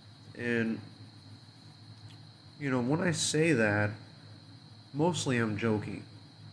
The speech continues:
Mostly I am. But for the most part, I'm, like, fifty-fifty, 'cause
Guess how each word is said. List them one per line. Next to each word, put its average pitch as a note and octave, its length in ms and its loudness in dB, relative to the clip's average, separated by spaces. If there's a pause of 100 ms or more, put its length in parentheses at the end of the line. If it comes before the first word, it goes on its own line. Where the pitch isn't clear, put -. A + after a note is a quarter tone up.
(440)
Mostly A#2+ 460 -6
I G#2 80 -2
am. G2+ 300 -4 (180)
But B2 220 -2 (1040)
for F3 120 -6
the D3 100 0
most C#3+ 360 0
part, A2+ 360 0 (1000)
I'm, B2 60 -12
like, C3+ 220 -4
fifty-fifty, C3+ 760 -6 (140)
'cause A2+ 400 -2